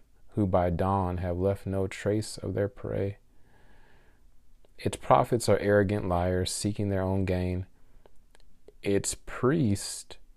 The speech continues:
defile the temple by disobeying God's instructions. But the Lord is still there in the city, and he does no wrong. Mm.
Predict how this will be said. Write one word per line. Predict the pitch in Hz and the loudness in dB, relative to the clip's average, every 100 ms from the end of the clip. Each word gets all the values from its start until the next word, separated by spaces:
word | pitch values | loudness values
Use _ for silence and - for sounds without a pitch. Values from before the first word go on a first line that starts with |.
| - | -8
defile | 104 - 120 127 120 | -4 4 6 8 8
the | 107 | 4
temple | - 131 127 95 | 2 0 2 2
by | 92 87 | 4 4
disobeying | 110 - 110 98 98 98 95 | 0 2 2 2 2 2 0
God's | 92 92 95 - | 2 4 2 0
instructions. | 90 - 104 101 - 98 98 - - - - - - - | -4 -2 -2 -2 -4 -8 -8 -12 -16 -14 -16 -16 -20 -4
But | 104 | 2
the | 98 | 4
Lord | 101 131 120 | 8 8 6
is | 104 | 4
still | - 127 127 | 4 6 8
there | 113 127 | 8 8
in | 104 | 6
the | 98 | 2
city, | - 120 107 104 - - | 0 0 0 -4 -8 -8
and | 104 | 0
he | 104 | 2
does | 101 113 104 | 4 4 4
no | 98 | 2
wrong. | 98 107 95 98 - - - - - - - - - | 2 2 0 -4 -8 -16 -20 -20 -20 -20 -20 -20 -10
Mm. | 110 101 92 | -4 -2 -2